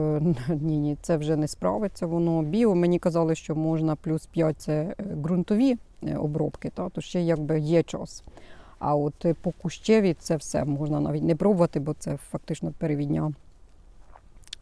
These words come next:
часу буде і марних сподівань. А от залізний, мідний, та.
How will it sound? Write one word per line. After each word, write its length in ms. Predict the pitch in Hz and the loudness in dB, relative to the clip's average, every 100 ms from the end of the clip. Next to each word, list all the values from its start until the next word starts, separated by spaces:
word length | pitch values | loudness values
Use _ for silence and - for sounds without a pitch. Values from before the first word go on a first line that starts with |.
| - | -4
часу 320 | 175 165 175 | 0 0 0
буде 260 | 147 156 - | 0 0 0
і 100 | - | 0
марних 340 | 156 160 156 - | 2 4 2 0
сподівань. 520 | - 156 151 151 - - | -4 -2 0 0 -4 -4
А 100 | 156 | -4
от 200 | 170 165 | -2 0
залізний, 420 | 170 247 202 160 | 2 4 6 6
мідний, 360 | 170 202 165 | 6 6 4
та. 240 | 147 - | 2 -2